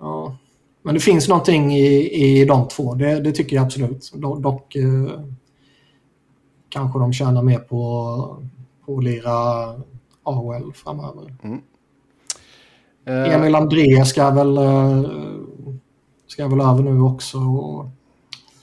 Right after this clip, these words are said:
Speaker 1: jag vet inte om han är redo för att gå in i N H L fullt ut. Han kanske också kommer k-, köras in via A H L.
Speaker 2: Mm.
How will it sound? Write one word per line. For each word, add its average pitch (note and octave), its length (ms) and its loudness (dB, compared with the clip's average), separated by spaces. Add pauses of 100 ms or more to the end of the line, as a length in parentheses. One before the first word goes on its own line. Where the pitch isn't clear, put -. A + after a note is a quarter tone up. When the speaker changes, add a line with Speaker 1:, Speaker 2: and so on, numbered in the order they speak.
(1080)
Speaker 1:
jag C3 60 -20
vet C3+ 280 -16
inte C3+ 260 -12
om C#3+ 140 -8
han C3 200 2
är B2+ 80 2
redo B2+ 280 4
för C3 140 -4
att B2+ 60 -2
gå C3 80 2
in B2+ 160 6
i B2 300 0 (540)
N C3 200 -2
H B2 140 0
L A#2 160 -10
fullt C3 380 -8
ut. C#3 320 -12
Han C#3 200 -10
kanske C3 220 -6
också B2+ 420 -6 (1080)
kommer B2+ 360 -4
k-, C3+ 260 -14
köras B2+ 380 -4
in A#2+ 160 -2
via A#2+ 220 -4
A A#2 80 -6
H A#2+ 200 -6
L. C3+ 180 -12
Speaker 2:
Mm. A#2+ 220 -16